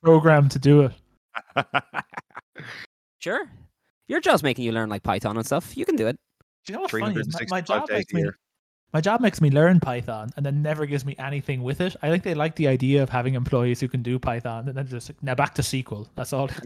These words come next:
Speaker 2: <laughs>
Speaker 1: sequel, sequel and Excel
Speaker 3: Yeah.
Speaker 1: until you die.
Speaker 2: Mm.
Speaker 3: Yeah, my favorite part about people that learn sequel is that, uh, sequel is not that complicated. <laughs> So,
Speaker 1: How
Speaker 3: like,
Speaker 1: dare you?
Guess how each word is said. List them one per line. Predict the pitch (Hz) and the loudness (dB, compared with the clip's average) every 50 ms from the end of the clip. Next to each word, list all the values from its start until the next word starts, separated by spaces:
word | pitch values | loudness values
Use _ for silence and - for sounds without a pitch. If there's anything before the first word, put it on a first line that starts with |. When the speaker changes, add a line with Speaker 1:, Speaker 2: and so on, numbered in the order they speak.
| 123 123 | 2 4
Speaker 2:
<laughs> | 123 123 135 135 | 4 6 6 4
Speaker 1:
sequel, | - - - 180 175 - - - 131 117 | 2 0 -2 -4 -4 -4 -2 0 0 0
sequel | - - 214 220 - - 196 185 | 4 4 4 4 6 6 6 6
and | 170 160 | 6 6
Excel | 160 151 - - 175 160 156 156 143 | 4 2 2 6 6 8 8 8 8
Speaker 3:
Yeah. | 131 | 6
Speaker 1:
until | 127 123 - 156 139 | 4 4 4 6 6
you | 139 131 | 6 6
die. | 127 131 131 131 123 117 120 - _ _ _ _ _ _ _ _ - 196 | 6 4 2 2 0 -2 -6 -12 _ _ _ _ _ _ _ _ -14 -12
Speaker 2:
Mm. | - 98 170 - _ _ _ _ _ _ - | -12 -12 -12 -14 _ _ _ _ _ _ -12
Speaker 3:
Yeah, | 107 107 104 107 87 | -10 -8 -8 -6 -4
my | 117 139 | -4 -2
favorite | - 185 208 233 240 | 0 0 0 0 0
part | 226 220 208 175 | 0 0 0 2
about | 151 139 - | 0 -2 -2
people | - 139 127 139 123 | -2 -4 -2 -2 -4
that | 117 101 | -4 -4
learn | 107 113 110 104 | -6 -6 -8 -8
sequel | - - 110 110 - 110 101 101 | -8 -10 -10 -8 -8 -8 -8 -8
is | 95 90 | -8 -10
that, | - 104 98 98 98 | -8 -10 -8 -8 -8
uh, | 98 98 95 92 92 - _ _ _ _ _ _ _ _ _ _ - | -10 -10 -12 -14 -14 -18 _ _ _ _ _ _ _ _ _ _ -6
sequel | - 175 202 202 196 147 | -4 -4 -2 0 0 -2
is | 120 - | -2 0
not | 127 120 120 113 - - _ _ _ _ _ _ _ _ - | 0 0 0 0 -2 -4 _ _ _ _ _ _ _ _ -4
that | 120 107 104 | -4 -4 -4
complicated. | - 104 101 101 104 104 101 101 101 104 101 107 - - - | -4 -8 -10 -10 -10 -10 -10 -10 -8 -8 -10 -10 -12 -14 -12
<laughs> | - - 202 - - - - - - - - - - _ - 208 185 - - 208 185 175 | -10 -10 -10 -10 -10 -12 -12 -12 -14 -10 -8 -8 -8 _ 0 0 0 2 2 2 2 2
So, | - - - - - 196 | 2 -2 -4 0 4 4
Speaker 1:
How | 180 165 214 220 214 202 | 6 6 6 6 4 2
Speaker 3:
like, | 170 147 - | 0 -2 -4
Speaker 1:
dare | - 180 175 175 185 202 180 165 | -2 2 4 2 2 2 -2 -8
you? | 147 127 131 | -10 -12 -16